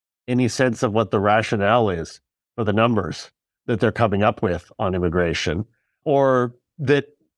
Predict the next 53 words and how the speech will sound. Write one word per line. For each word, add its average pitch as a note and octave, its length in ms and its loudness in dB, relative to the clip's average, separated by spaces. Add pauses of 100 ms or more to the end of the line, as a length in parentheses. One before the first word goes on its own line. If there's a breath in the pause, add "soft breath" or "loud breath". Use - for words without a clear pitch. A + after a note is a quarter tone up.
(280)
I E3 120 0
mean, D3+ 160 2
they D#3+ 100 2
haven't F3+ 280 0
been D#3 120 0
in, D3 200 0
the, D3+ 120 0
I C3+ 140 -2
think C#3 220 -4
this C3 120 0
is, A#2 100 -2
the B2+ 120 -2
federal C3 200 0
government C3 280 0
has A2+ 100 -2
not C#3+ 160 2
been C#3 100 0
entirely C#3+ 560 0
persuasive B2 720 -2
that G#2 140 -2
they've A2 160 0
actually A2 360 0
looked B2 440 -2
to G#2 80 -10
see A#2 440 -2 (540)
about A#2+ 280 0
what B2+ 260 0 (320)
kinds A#2+ 340 0
of G2+ 100 -2
demands A2+ 460 2
are A2 60 -2
gonna G2 160 0
be F#2 100 -2
made F2 360 -4 (220)
on G#2+ 120 -2
the G2+ 80 0
housing G#2 400 0
market, G2 480 2
on G2 160 0
the F2+ 80 -2
healthcare G2+ 460 -2
system, F#2 600 -2
you G2+ 80 0
know, F#2 140 -2
on E2+ 220 -2
the F2+ 80 -2
job A2+ 220 2
market, G2+ 240 0
et F#2+ 80 -4
cetera, F#2+ 180 -2
et E2 40 -4
cetera, G2 260 -2
right? G2+ 180 -4